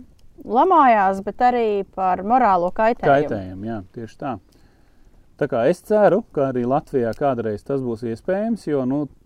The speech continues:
Speaker 2: to izturēt ir grūti, bieži vien, kad jūs kāds lamā vai ko, kad arī mūsu tiesības sargājušās iestādes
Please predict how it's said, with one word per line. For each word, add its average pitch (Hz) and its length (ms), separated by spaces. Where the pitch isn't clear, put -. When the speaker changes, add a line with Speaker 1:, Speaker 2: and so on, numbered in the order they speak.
Speaker 2:
to 156 280
izturēt 120 520
ir 117 60
grūti, 127 560
bieži 156 340
vien, 165 240
kad 147 160
jūs 139 220
kāds 117 220
lamā 143 380
vai 110 160
ko, 156 260
kad 131 120
arī 110 200
mūsu 110 360
tiesības 156 400
sargājušās 147 600
iestādes 139 500